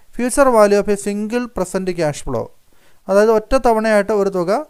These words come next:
നിക്ഷേപിക്കുകയും അല്ലെങ്കിൽ ഇൻവെസ്റ്റ് ചെയ്യുകയും, നിക്ഷേപിക്കുക മാത്രമല്ല ഇൻവെസ്റ്റ് ചെയ്യുന്നു, അപ്പോൾ അതിൽ നിന്ന് അതിൻ്റെ ഒരു ഫ്യൂച്ചർ വാല്യൂ എത്രയായിരിക്കും, നിശ്ചിത വർഷങ്ങൾക്ക് ശേഷം എത്രയായിരിക്കും. അപ്പോൾ അങ്ങനെ ഒരു ഫ്യൂച്ചർ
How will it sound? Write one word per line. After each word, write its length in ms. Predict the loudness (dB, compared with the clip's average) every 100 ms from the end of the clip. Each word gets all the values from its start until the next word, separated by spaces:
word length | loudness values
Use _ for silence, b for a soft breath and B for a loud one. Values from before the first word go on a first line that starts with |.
| _ -12
നിക്ഷേപിക്കുകയും 680 | -6 -4 -2 -4 -4 -8 -6
അല്ലെങ്കിൽ 260 | -8 -4 -4
ഇൻവെസ്റ്റ് 320 | -2 -2 0 -2
ചെയ്യുകയും, 240 | -2 -6 -12 -16
നിക്ഷേപിക്കുക 400 | -10 -10 -6 -4
മാത്രമല്ല 340 | -4 -2 -2 -4 -6 b b b -10
ഇൻവെസ്റ്റ് 340 | -2 -2 0
ചെയ്യുന്നു, 260 | -2 -2 -4 -10 b b b -2
അപ്പോൾ 120 | -2
അതിൽ 140 | 0 -4
നിന്ന് 240 | -4 -4 -2 -2
അതിൻ്റെ 280 | -2 0 0
ഒരു 100 | 0 0
ഫ്യൂച്ചർ 320 | -2 -2 -4 0
വാല്യൂ 320 | 0 2 0 -4 -8 -10
എത്രയായിരിക്കും, 420 | -4 -4 -4 -4 -8
നിശ്ചിത 240 | -6 -4 -2
വർഷങ്ങൾക്ക് 500 | -4 -6 -4 -6 -6
ശേഷം 220 | -8 -6 -8
എത്രയായിരിക്കും. 540 | -6 -4 -2 -4 -10 -14 b b b b
അപ്പോൾ 140 | -2
അങ്ങനെ 180 | 2 2
ഒരു 100 | 2 -2
ഫ്യൂച്ചർ 320 | -4 0 0